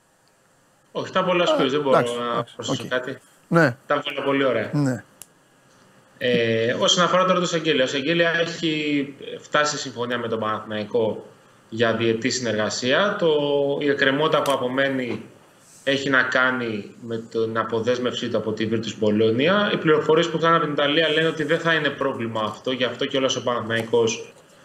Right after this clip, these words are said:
Speaker 1: προχώρησε τόσο πολύ την περίπτωση του. Δεν έχει καμία σχέση δηλαδή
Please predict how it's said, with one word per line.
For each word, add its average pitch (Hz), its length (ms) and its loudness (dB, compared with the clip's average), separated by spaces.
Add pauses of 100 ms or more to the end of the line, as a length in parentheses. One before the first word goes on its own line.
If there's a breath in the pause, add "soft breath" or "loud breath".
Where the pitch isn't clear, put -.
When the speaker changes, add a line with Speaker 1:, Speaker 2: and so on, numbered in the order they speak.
(120)
Speaker 1:
προχώρησε 123 460 0
τόσο 110 260 -2
πολύ 113 160 0
την 113 100 -2
περίπτωση 110 400 2
του. 117 140 -10
Δεν 135 140 0
έχει 135 160 0
καμία 127 380 2
σχέση - 320 -6
δηλαδή 117 580 -2